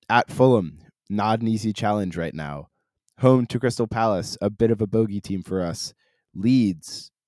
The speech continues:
we should win that one. But, you know, tick, that's the last two weeks of March before this two-week international break. And then on April Fool's Day, it's Leeds. And then we have a run of Liverpool, West Ham, Southampton, and we're back at City, Chelsea, Newcastle for three in a row.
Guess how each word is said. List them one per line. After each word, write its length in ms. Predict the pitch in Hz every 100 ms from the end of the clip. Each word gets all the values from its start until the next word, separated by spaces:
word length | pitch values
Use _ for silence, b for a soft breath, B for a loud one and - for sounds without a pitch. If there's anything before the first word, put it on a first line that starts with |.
| _
we 160 | 107 110
should 220 | - 80
win 160 | 80 78
that 160 | 76
one. 260 | 80 90 104 _ _ _ _ _ -
But, 240 | 120 110 _
you 120 | - 113
know, 260 | 101 107 - -
tick, 180 | 127 -
that's 380 | 120 120 - - _ -
the 200 | - 107
last 280 | 104 113 -
two 160 | 113 104
weeks 260 | 110 -
of 120 | 104
March 360 | 90 107 110 -
before 240 | - 107
this 180 | 98 98
two-week 360 | - 113 104 107
international 500 | 104 104 101 107 98
break. 340 | 101 113 -
And 120 | 101
then 340 | 101 104 104 98 b b b b
on 160 | 107 110
April 320 | 113 123 117 107
Fool's 340 | 110 110 107
Day, 200 | 113 110
it's 200 | 101 -
Leeds. 400 | 107 120 123 113
And 160 | 104 104
then 100 | 107
we 120 | 101
have 140 | 101
a 60 | 95
run 240 | 95 104
of 240 | 98 - 104
Liverpool, 520 | 110 107 - 107 95
West 320 | 98 - -
Ham, 300 | 104 101 101
Southampton, 640 | - 95 92 98 107 101
and 140 | 92 92
we're 100 | 87
back 380 | - 85 -
at 160 | 80 -
City, 400 | - 107 98 95
Chelsea, 420 | - 104 113 98
Newcastle 640 | 90 98 98 104 90 85 80
for 140 | 85
three 220 | - 95
in 80 | 87
a 80 | 87
row. 320 | 92 80